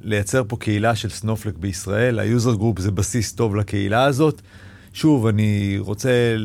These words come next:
להציע לכל מי שרוצה לקחת חלק במפגשים של הקהילה, להרצות, לספר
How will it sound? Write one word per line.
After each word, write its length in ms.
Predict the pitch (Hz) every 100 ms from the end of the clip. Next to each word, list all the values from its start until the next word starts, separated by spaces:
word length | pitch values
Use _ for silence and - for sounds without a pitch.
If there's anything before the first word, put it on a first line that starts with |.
| 110 -
להציע 520 | 95 95 92 - 131
לכל 260 | 120 110 131
מי 100 | 127
שרוצה 360 | 123 117 110 123
לקחת 340 | 107 - 113
חלק 340 | 143 135 123
במפגשים 640 | 101 104 113 92 120 - 131
של 180 | 143 120
הקהילה, 560 | - 113 113 127 131
להרצות, 680 | 113 104 101 98 156 139 123
לספר 520 | 104 113 - 151 139